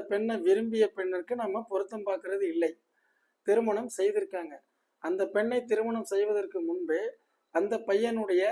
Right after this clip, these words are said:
அண்ணன், அவர் already விபத்துல ஆக்சிடென்ட் ஆகி கோமா ஸ்டேஜ்ல அஞ்சு வருஷமா இருக்கிறார். அப்ப இந்த கேட்ட நட்சத்திரம் போனதுனால தான் அவங்க அண்ணனுக்கு ஆகாதுங்கிற கான்செப்ட் இல்லை. ஏன்னா வருங்கால சந்ததிகள், ஜோதிடர்கள் அவங்க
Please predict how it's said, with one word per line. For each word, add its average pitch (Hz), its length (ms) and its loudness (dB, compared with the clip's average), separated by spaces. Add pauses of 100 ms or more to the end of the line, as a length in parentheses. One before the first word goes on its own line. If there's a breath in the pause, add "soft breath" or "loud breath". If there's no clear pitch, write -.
(120)
அண்ணன், 185 400 0 (520)
அவர் 202 180 2
already 196 400 6 (140)
விபத்துல 220 460 2
ஆக்சிடென்ட் 202 460 -2
ஆகி 196 200 4 (120)
கோமா 220 260 -2
ஸ்டேஜ்ல 202 460 -2
அஞ்சு 196 180 -4
வருஷமா 180 400 -8
இருக்கிறார். 185 460 -4 (440)
அப்ப 208 180 -2
இந்த 190 140 2
கேட்ட 240 360 0
நட்சத்திரம் 208 540 -4
போனதுனால 190 580 0
தான் 190 200 -2 (500)
அவங்க 180 220 0
அண்ணனுக்கு 220 460 0
ஆகாதுங்கிற 202 540 4 (160)
கான்செப்ட் 214 560 -2
இல்லை. 160 300 -2 (840)
ஏன்னா 208 360 -4
வருங்கால 226 460 2
சந்ததிகள், 208 640 2 (500)
ஜோதிடர்கள் 214 520 6
அவங்க 180 300 -2